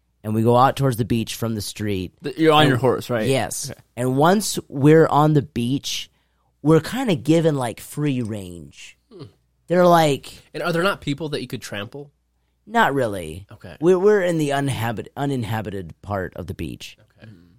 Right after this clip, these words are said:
Speaker 1: And the, we're just kinda like, "Yeah, feel free to meander as you wish," you know, leader kinda lets us go. And this lady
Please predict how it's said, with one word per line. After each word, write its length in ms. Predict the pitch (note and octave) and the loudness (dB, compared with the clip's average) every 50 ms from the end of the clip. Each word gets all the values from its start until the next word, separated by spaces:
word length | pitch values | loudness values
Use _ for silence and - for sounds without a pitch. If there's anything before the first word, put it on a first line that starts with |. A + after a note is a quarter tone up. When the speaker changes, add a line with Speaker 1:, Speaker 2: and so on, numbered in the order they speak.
| _ _ _ _ - - _ _ - | _ _ _ _ -20 -20 _ _ -2
Speaker 1:
And 560 | D3 D#3 D#3 D#3 D#3 D3+ C#3 B2 - - - _ _ _ _ _ _ _ _ _ _ _ _ _ _ _ _ _ _ _ - | 0 0 2 2 2 2 0 0 -4 -8 -14 _ _ _ _ _ _ _ _ _ _ _ _ _ _ _ _ _ _ _ -2
the, 200 | D3+ D3 B2 - _ _ _ _ _ _ _ _ _ - | -2 -2 -2 -2 _ _ _ _ _ _ _ _ _ -14
we're 260 | D#3 D#3+ D#3+ E3+ F3 F#3 | -10 -2 2 2 4 4
just 180 | F#3+ G3 - - | 4 2 4 4
kinda 240 | G3+ G3 F#3+ F#3 | 6 6 6 6
like, 320 | F3+ F3 F3 E3+ D#3 - F#3 | 6 4 4 4 2 2 2
"Yeah, 420 | G#3+ A3 A3+ A3+ A3+ A3+ A3 G#3+ | 4 6 6 8 8 8 6 6
feel 240 | - - - A3+ A3 | 4 2 0 0 0
free 260 | G3 - G3 G#3 A3 | 0 -2 -6 -2 0
to 120 | G#3 G#3 E3+ | 0 -2 -2
meander 960 | - A#2 F3 G3 G3 G3 G3 G3 G3 F#3+ F#3+ F#3+ F3 F3+ F3 F3 F3 E3+ D3+ C#3+ D3 _ | -4 -6 -4 -2 0 2 4 4 4 2 2 0 -2 -2 -2 -2 -2 -2 -4 -8 -10 _
as 220 | - D3+ E3 D3+ | -8 -8 -6 -6
you 140 | E3 E3+ E3 | -4 -4 -2
wish," 500 | D#3 D3+ D3+ D#3 D3 - - - - - - | 0 2 2 0 0 -2 -8 -12 -16 -18 -18
you 140 | - - D3 | -14 -10 -8
know, 300 | C3+ B2+ C3+ C3 C3 - _ _ _ _ _ | -6 -4 -4 -4 -6 -8 _ _ _ _ _
leader 260 | C3 C#3 D3+ C3+ C3+ | -6 -4 -4 -2 -2
kinda 260 | - C#3+ C3+ C3 B2+ | -4 -4 -6 -4 -4
lets 260 | A#2+ A#2+ B2 A#2+ - - | -4 -6 -6 -6 -8 -10
us 140 | A#2+ - | -10 -8
go. 440 | - - B2 A#2 A2+ A2+ A2+ A2+ G#2+ - _ _ _ _ _ _ _ _ _ - | -4 -2 0 0 2 0 0 -2 -4 -6 _ _ _ _ _ _ _ _ _ -6
And 400 | E3 E3+ F3 F3 F3 E3+ C3 - - _ _ _ _ _ _ | -4 -2 -2 -2 -2 -4 -6 -8 -12 _ _ _ _ _ _
this 220 | F#3 G3 F#3+ - D#3+ | 0 0 0 0 -2
lady 720 | D#3+ E3 G3 A3+ C4 C#4 A#3 D3+ A#2 G2+ F#2 F#2 G#2 - | -2 0 2 2 2 0 0 -2 -2 -2 -4 -6 -10 -12